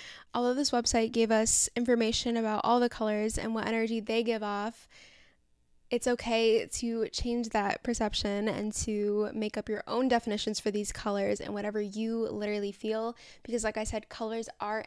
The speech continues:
energy, and whatever color attracts you, wear it. Like, these colors don't have to mean that. I think this is another part of fashion that makes it so fun, messing around with different colors and shades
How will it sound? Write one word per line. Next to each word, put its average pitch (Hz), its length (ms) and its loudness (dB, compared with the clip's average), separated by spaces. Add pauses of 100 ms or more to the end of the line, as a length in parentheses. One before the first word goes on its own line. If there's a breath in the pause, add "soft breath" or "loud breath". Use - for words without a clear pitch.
energy, 233 640 -2
and 262 80 4
whatever 262 300 4
color 262 220 -4
attracts - 680 -2
you, 302 460 4 (360)
wear 208 320 -2
it. - 260 -4 (160)
Like, 262 120 0
these 240 120 -8
colors 320 200 4
don't 240 180 -2
have 220 360 -6
to - 120 -8
mean 202 220 -4
that. - 280 -6
I 226 120 -2
think 254 200 -2
this 277 180 0
is 247 100 -4
another 226 300 -4
part - 240 -6
of 226 80 -8
fashion 214 440 -4
that 214 120 -6
makes - 200 -8
it - 140 -6
so 214 420 -2
fun, 208 540 -4 (320 loud breath)
messing 277 320 -2
around 277 140 2
with 262 140 0
different 240 280 -6
colors 220 340 -2
and 220 160 -8
shades 214 560 -2